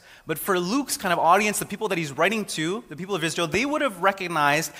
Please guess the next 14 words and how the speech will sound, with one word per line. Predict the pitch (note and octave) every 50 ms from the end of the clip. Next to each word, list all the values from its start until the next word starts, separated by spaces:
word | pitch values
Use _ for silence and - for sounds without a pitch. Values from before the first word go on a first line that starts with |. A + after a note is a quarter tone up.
| - - -
that | D3+ D3+
some | - - A#3+ C4
of | C4+
the | A#3 A3
language | F#3+ E3+ F3 F3 F#3 G3 G#3+ G#3+ G3 G3 F#3 F3+ F3+ F3 D#3+ F3
or | D#3+ D#3+
this | D3+ E3 E3
idea | - E3+ E3 D#3+ C#3+ D3 F3 G3+ A3 A3+ A3 A3 G#3+ G3+ G3 F#3+
that's | E3+ E3+ D#3+ -
used | D#3 F3 G3 F3+ -
of | B2+
the | - D3+
Holy | - - G3 G3 F#3+
Spirit | F3+ - - F#3 E3+ E3 -